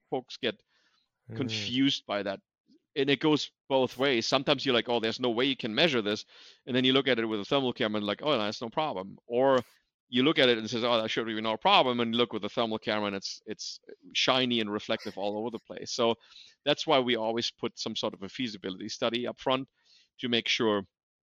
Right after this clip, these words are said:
Speaker 1: that we have a solid and robust sort of an application, um, because there's, there's no point in, in trying to solve something where you have to, uh,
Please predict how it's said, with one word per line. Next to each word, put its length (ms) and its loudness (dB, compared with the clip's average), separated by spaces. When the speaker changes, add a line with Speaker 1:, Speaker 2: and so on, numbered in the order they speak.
Speaker 1:
that 320 -6
we 140 -6
have 140 -4
a 40 -4
solid 360 0
and 200 -8
robust 580 0
sort 180 -4
of 120 -8
an 80 -10
application, 640 -4
um, 240 -2
because 280 -8
there's, 200 -2
there's 200 -6
no 100 -2
point 360 -2
in, 180 -8
in 160 -8
trying 340 -4
to 80 -8
solve 300 -2
something 480 -8
where 160 4
you 140 2
have 220 -4
to, 300 -4
uh, 60 -12